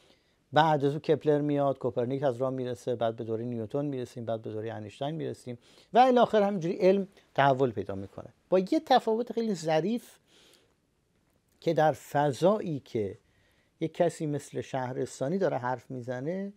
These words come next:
سرعت تحولات چه بسا به اون س-، سرعتی که در عالم فیزیک اتفاق میفته نیست، ولی همچنان وجود داره. همچنان این تکامل و تحول وجود داره.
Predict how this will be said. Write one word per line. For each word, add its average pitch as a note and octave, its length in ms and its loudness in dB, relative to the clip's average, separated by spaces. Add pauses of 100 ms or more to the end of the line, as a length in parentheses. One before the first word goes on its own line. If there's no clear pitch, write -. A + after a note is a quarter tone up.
(480)
سرعت F#3 720 -2
تحولات D3 720 -6
چه - 180 -8
بسا D#3 340 -6
به C#3 100 -10
اون D3+ 200 -10
س-، - 600 -16
سرعتی D3+ 460 -6
که D3+ 280 -4 (300)
در B2+ 160 -6
عالم B2+ 260 -4
فیزیک C3 440 -8
اتفاق B2 360 -10
میفته B2+ 360 -10
نیست، F#3+ 220 -6
ولی G#3 120 0
همچنان C#3+ 360 -4
وجود G#2 280 -10
داره. - 180 -20 (1040)
همچنان F3 440 0
این G3+ 200 -4 (100)
تکامل C#3+ 720 -6
و C#3+ 60 0
تحول C3 460 -4
وجود A2+ 360 -10
داره. - 240 -14